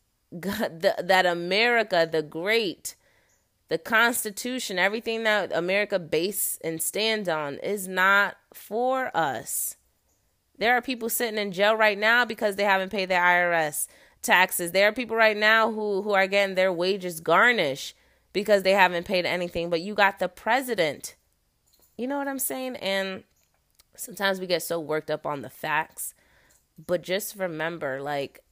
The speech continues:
I'm not trying to say that America can't be for us. No, it can. But we can't expect the people in office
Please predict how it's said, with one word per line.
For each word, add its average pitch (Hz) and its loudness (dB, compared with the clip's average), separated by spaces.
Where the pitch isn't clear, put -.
I'm 202 -4
not 233 -2
trying 202 0
to 180 -2
say 175 2
that 156 0
America 151 -4
can't - -6
be 131 -10
for 127 -10
us. - -10
No, 233 -6
it - -6
can. 233 -10
But - -8
we 175 -8
can't 240 -8
expect - -6
the 143 -6
people 196 -8
in 147 -8
office - -8